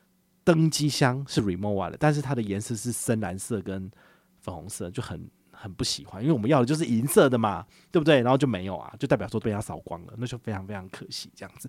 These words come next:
好，所以如果你要去日本扫货的话，请你要尽早去，你才能够买到非常非常便宜的 Rimowa，因为这在台湾都非常的昂贵这样子。那我自己就，就没有买到，就蛮可惜。所以这个是蛮有趣的，好，你可以在札幌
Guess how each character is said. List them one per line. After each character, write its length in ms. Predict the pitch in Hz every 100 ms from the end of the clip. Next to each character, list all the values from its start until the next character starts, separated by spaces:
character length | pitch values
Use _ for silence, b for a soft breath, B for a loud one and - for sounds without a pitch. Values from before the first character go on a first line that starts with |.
| B B -
好， 100 | 117
所 140 | 151
以 20 |
如 100 | 139
果 140 | 147 123
你 80 |
要 100 | 107
去 120 | 127 139
日 160 | 139
本 200 | 87 85 - b
扫 200 | - 85
货 160 | 90 123
的 80 | 104
话， 120 | 110
请 180 | - 98
你 60 |
要 100 | 92
尽 240 | - 127 85
早 160 | - -
去， 240 | - - - b b
你 80 | 117
才 140 | 120
能 100 | 113
够 80 | 135
买 160 | 98
到 100 | 87
非 140 | 107 120
常 100 | 98
非 60 |
常 100 | 107
便 240 | 95 - 90
宜 80 | 87
的 80 |
Rimowa， 520 | 90 92 92 92 98 - b b -
因 60 |
为 60 | 139
这 100 | 139
在 80 | 131
台 140 | 104
湾 100 | 90
都 80 | 98
非 140 | -
常 160 | 92 87
的 80 | -
昂 240 | - 87
贵 240 | 98 107
这 140 | 107 113
样 120 | 107
子。 100 | -
那 100 | 123
我 100 | 123
自 160 | 101 131
己 80 | 95
就， 240 | 117 110 B B -
就 100 | 113
没 80 | 104
有 60 |
买 120 | 95 -
到， 160 | 101
就 80 | 98
蛮 160 | 92 90
可 160 | - 101
惜。 200 | - - _ _ _ _
所 120 | 131
以 80 | 101 - _ _ _
这 120 | 214
个 100 | 160
是 340 | - 170 131 - b b _
蛮 140 | 127 147
有 80 |
趣 180 | 110 143
的， 140 | 95 -
好， 140 | -
你 120 | 107 110
可 140 | 180
以 100 | 139
在 280 | 107 147 123
札 180 | - 101
幌 260 | 117 85